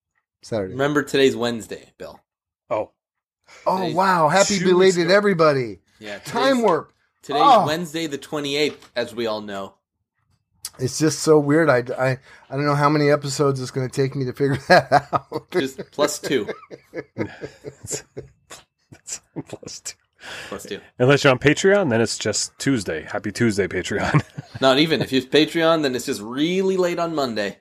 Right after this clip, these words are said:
Speaker 3: Yeah, yeah, sometimes. Sometimes you even break midnight.
Speaker 2: That's right. I
Speaker 1: I
Speaker 2: usually
Speaker 1: think
Speaker 2: do.
Speaker 1: you, uh, broke a record last week, by the way, Phil. I think you edited that video in, like, two minutes.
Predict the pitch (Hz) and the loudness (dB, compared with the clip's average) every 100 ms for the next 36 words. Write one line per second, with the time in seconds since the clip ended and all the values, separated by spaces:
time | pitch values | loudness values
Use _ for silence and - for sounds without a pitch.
0 | _ 110 117 147 123 117 127 120 127 104 | _ 2 6 8 6 4 2 0 -6 -8
1 | 87 - 113 113 104 110 104 _ - 101 | -10 -10 -8 -6 -4 -4 -6 _ -6 -6
2 | 98 123 113 85 - _ _ _ - 98 | -4 -6 -8 -12 -14 _ _ _ -20 -20
3 | 101 107 98 _ _ - - 151 247 - | -12 -12 -12 _ _ -20 -12 -2 0 2
4 | 262 220 247 226 175 208 208 156 180 196 | 0 2 4 4 6 4 4 4 2 4
5 | 143 127 120 - 120 110 120 113 113 104 | 4 4 4 2 -6 -2 0 2 0 -2
6 | 123 123 131 120 170 - 135 147 156 151 | -2 -2 -2 -2 -4 -4 -2 2 4 4
7 | 143 131 117 127 135 143 139 113 104 - | 2 2 2 2 4 4 2 0 -4 -6
8 | - 143 120 - - - | -4 -2 -4 -6 -12 -16